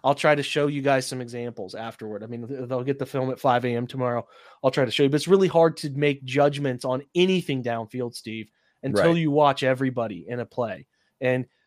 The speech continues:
Speaker 1: I like Sunday Night Football, but they really don't give you the whole field very often. Some, some broadcasts do a better job of giving you, like, behind camera views.
Speaker 2: Mm-hmm.
Speaker 1: They don't
Speaker 2: Mm-hmm.
Speaker 1: do a great job with that.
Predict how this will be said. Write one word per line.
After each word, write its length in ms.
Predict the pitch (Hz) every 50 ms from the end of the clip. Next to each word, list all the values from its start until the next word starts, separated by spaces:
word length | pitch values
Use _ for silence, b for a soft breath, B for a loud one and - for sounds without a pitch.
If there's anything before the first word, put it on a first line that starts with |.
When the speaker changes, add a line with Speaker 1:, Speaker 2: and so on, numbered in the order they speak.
| _ _ - -
Speaker 1:
I 80 | - 147
like 220 | 151 190 233 -
Sunday 240 | - - 240 233 220
Night 180 | 220 196 156 -
Football, 320 | - 185 180 - 202 202
but 140 | 165 160 139
they 80 | 143
really 280 | 135 131 151 180 226 240
don't 200 | 220 226 180 151
give 160 | 151 156 160
you 80 | 156 131
the 60 | 120
whole 200 | - - 135 135
field 320 | 135 - 131 131 127 123
very 180 | 120 113 101 101
often. 380 | 101 90 98 104 - - - 87
Some, 240 | - - 175 208
some 280 | 208 - - 196 226 262
broadcasts 520 | - 190 170 170 175 170 - 190 175 -
do 60 | - 160
a 40 |
better 280 | 139 - 135 131 143 143
job 320 | 135 135 127 127 131 131
of 100 | 135 127
giving 240 | 127 135 127 131 135
you, 120 | 131 131 131
like, 180 | 127 123 120
behind 420 | - 120 - 123 120 123 127 135 135
camera 340 | - 135 123 123 127 123
views. 460 | 113 104 110 110 117 123 139 139 - _ b b b
Speaker 2:
Mm-hmm. 300 | 110 117 123 120 120 117 -
Speaker 1:
They 80 | 147
don't 100 | 190 254
Speaker 2:
Mm-hmm. 80 | 226 -
Speaker 1:
do 100 | 226 190
a 40 | 143
great 260 | 135 139 139 131 110
job 280 | 110 117 113 120 117
with 140 | 110 110 -
that. 240 | - 92 95 - -